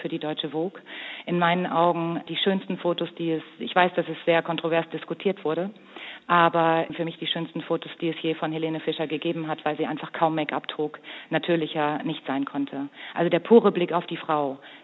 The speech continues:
denke ich, ist das, was Peter Lindberghs Modefotografie ausgemacht hat. Der hatte nichts gegen Schönheit irgendwo im herkömmlichen Sinne, aber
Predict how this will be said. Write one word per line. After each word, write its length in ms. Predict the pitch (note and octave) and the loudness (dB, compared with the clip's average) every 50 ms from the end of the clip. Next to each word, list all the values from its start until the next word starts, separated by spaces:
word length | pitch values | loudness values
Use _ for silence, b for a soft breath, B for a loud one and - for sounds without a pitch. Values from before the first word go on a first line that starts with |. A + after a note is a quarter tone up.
| B | B
denke 300 | - D#3 D3+ D3+ - D#3+ | 0 0 0 0 -2 -2
ich, 400 | C#3+ - D#3 D#3+ - - - - - - | -4 -4 -4 -6 -8 -12 -18 -16 -12 -12
ist 120 | D3+ - - | -10 -2 0
das, 160 | E3 D3+ D#3+ - - - - - | 2 2 0 -2 -8 -18 -16 -8
was 160 | - D#3 C#3+ - - - - - _ _ - | -6 -6 -6 -6 -10 -16 -20 -20 _ _ -6
Peter 240 | D#3+ D3 - D3 | -6 -4 -4 -2
Lindberghs 460 | C#3+ D3 C#3+ C#3 - D#3 C#3+ C#3 - - | -2 -2 -2 -2 -2 -4 -4 -4 -6 -6
Modefotografie 720 | D3 C#3 D3 C#3 - C3+ D3 C#3 - C#3 - - C#3+ C3 | -4 -4 -4 -6 -8 -10 -10 -10 -12 -12 -8 -6 -6 -6
ausgemacht 500 | - - - - C3+ C#3 - - - - | -6 -8 -10 -10 -10 -10 -10 -10 -12 -12
hat. 140 | C#3 C3 _ - - B B B B | -12 -12 _ -16 -20 B B B B
Der 80 | C#3+ | 0
hatte 160 | D3+ E3 D#3 E3+ | 0 2 2 0
nichts 240 | E3 D3+ - - | -2 -2 -2 -4
gegen 180 | - E3 C#3+ D#3 | -6 -4 -2 -2
Schönheit 520 | C#3 - - G3 A#3 B3 F#3 C#3+ C3+ C3 - - - B B B B B B B B B | 0 2 6 8 8 8 6 4 0 -2 -4 -8 -16 B B B B B B B B B
irgendwo 300 | - D3+ D3+ C#3+ C3+ D3+ | -4 -4 -4 -2 -4 -4
im 80 | D3 D3 | -4 -2
herkömmlichen 580 | C#3+ E3 E3 - D#3+ D3 D3 C#3+ - D#3 C#3+ | -2 -2 -2 -2 -2 -2 -4 -4 -6 -8 -8
Sinne, 360 | C#3 D3 D3 D#3+ E3+ F3 - | -6 -4 -4 -2 -2 -4 -4
aber 540 | - D#3+ D#3+ D#3 D#3+ D#3 D3+ D3+ D3+ D3+ D3+ | -4 -4 -4 -2 -2 -2 -2 -2 -2 -4 -6